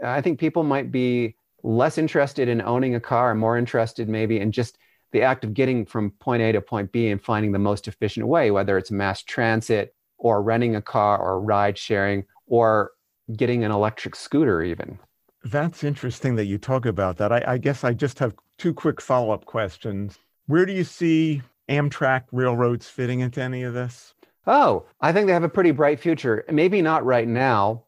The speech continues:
Speaker 1: Look, it's still mass transit and people being on ma-, you, you could probably get one of those private cabins and stay s-, a little safer. I,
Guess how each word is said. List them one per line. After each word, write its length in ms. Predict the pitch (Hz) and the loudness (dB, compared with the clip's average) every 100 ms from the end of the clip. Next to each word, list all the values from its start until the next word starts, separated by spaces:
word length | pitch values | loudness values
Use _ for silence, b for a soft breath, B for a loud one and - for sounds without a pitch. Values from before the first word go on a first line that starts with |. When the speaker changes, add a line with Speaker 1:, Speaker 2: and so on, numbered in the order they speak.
| - | -8
Speaker 1:
Look, 360 | 73 78 135 135 | -4 0 0 0
it's 160 | 117 | -6
still 340 | - 147 135 117 | -4 2 2 2
mass 340 | 127 117 113 | 0 -2 -2
transit 480 | - 127 120 123 113 | -4 -2 -2 0 0
and 400 | 110 107 107 104 | 0 0 -4 -6
people 380 | - 120 - 107 | -6 -4 0 -2
being 320 | 107 107 110 | 0 -2 -2
on 220 | 104 104 | -2 -2
ma-, 160 | 101 104 | -2 -2
you, 420 | 117 123 - 160 | -2 -2 0 0
you 100 | 175 | 2
could 140 | 156 127 | 0 2
probably 420 | 190 151 104 101 | 2 2 2 -4
get 360 | 90 107 98 - | 0 0 0 -4
one 180 | 120 110 | -2 0
of 60 | |
those 140 | 101 98 | 0 -2
private 560 | - 123 110 107 92 - _ | -2 0 2 0 -4 -8 _
cabins 460 | 127 110 104 101 101 | 0 0 0 -2 -4
and 260 | 98 95 240 117 | -4 -6 -8 -14
stay 220 | 120 123 107 | -6 -2 -2
s-, 140 | - | -2
a 80 | 131 | 0
little 220 | 120 113 | 2 2
safer. 520 | - 104 104 120 113 | 0 -2 -2 0 2
I, 300 | 107 101 104 | 4 2 0